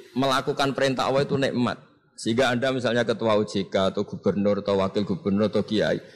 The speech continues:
nikmat tertinggi itu karena melakukan perintahnya Allah Subhanahu wa taala.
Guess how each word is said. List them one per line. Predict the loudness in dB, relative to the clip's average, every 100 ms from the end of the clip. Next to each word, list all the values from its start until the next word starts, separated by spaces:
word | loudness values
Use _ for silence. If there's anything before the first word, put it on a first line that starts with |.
| -16 -2
nikmat | 0 2 0
tertinggi | -2 0 -2 0 0
itu | 0
karena | 0 0 -2 -2 -4 -6 -2
melakukan | 0 2 0 0 0
perintahnya | 2 0 0 0 2
Allah | 2 0 -2
Subhanahu | 0 2 2 2
wa | 0
taala. | 0 -2 -4 -6